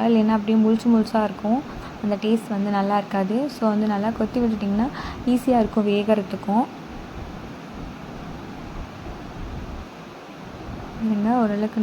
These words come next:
நல்லா வந்து குக் ஆயிடுச்சு. இந்த டைம்ல வந்துட்டு நல்லா வந்து வெந்ததுக்கப்புறம் நம்ம வந்து கழுவி வச்சிருக்க அந்த மட்டனை வந்து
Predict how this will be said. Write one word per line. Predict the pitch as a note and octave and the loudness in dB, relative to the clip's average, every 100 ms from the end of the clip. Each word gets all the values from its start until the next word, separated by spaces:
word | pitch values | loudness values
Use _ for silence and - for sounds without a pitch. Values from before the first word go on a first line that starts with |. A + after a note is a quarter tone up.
| G3+ | 2
நல்லா | G#3 G#3+ | 2 2
வந்து | G3+ G#3 G#3 | 2 0 -2
குக் | G3 G#3 | -2 0
ஆயிடுச்சு. | G3+ G3 - A3 C4+ - - - - - - - - - - - - - - - - - - A3 | 0 -2 0 0 0 -2 -10 -10 -10 -10 -10 -12 -12 -12 -10 -10 -12 -12 -14 -14 -14 -14 2 6
இந்த | A3 A3 G#3+ | 6 6 2
டைம்ல | G#3+ A3+ A#3+ A3 | 4 6 8 6
வந்துட்டு | G3+ G3 C4 F4+ A#3+ G#3 | 2 2 2 0 0 0
நல்லா | G3+ G#3+ A#3 | 2 4 4
வந்து | G#3+ A3 | 4 4
வெந்ததுக்கப்புறம் | G#3+ G#3+ A#3 A#3 G#3 G3 A3 B3+ | 4 4 4 2 0 0 2 4
நம்ம | A3 G3+ | 2 2
வந்து | G3+ C4 F4 - - - | 2 0 -2 -10 -14 -2
கழுவி | A#3+ B3+ B3+ | 4 6 6
வச்சிருக்க | A3+ A3+ G3 - A#3+ G#3+ | 4 2 -2 0 2 2
அந்த | G3+ G3 G3 F#3+ F#3+ G3 - - - - | 2 2 2 4 2 0 -6 -12 -10 -4
மட்டனை | G#3 G#3+ A#3+ G#3+ | -2 2 2 2
வந்து | G3+ | 2